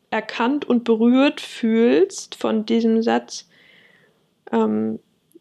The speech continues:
"Ich hab den Eindruck, überprüf das mal für dich, dass das für dich einfach wie unmöglich ist, Scham zu halten",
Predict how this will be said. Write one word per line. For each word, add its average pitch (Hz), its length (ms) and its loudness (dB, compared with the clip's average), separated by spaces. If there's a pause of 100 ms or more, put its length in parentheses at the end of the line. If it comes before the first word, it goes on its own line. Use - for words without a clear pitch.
(500)
"Ich - 240 -6
hab 240 280 -4
den 233 240 0
Eindruck, 247 520 0
überprüf 233 500 -2
das 247 180 -2
mal 240 180 2
für 233 180 -2
dich, 233 480 -2
dass 226 200 -2
das 233 140 0
für - 180 -2
dich 220 240 -2
einfach 220 300 -4
wie 233 140 0
unmöglich 233 760 2
ist, 240 140 -2
Scham 247 540 0
zu - 320 -4
halten", 262 680 0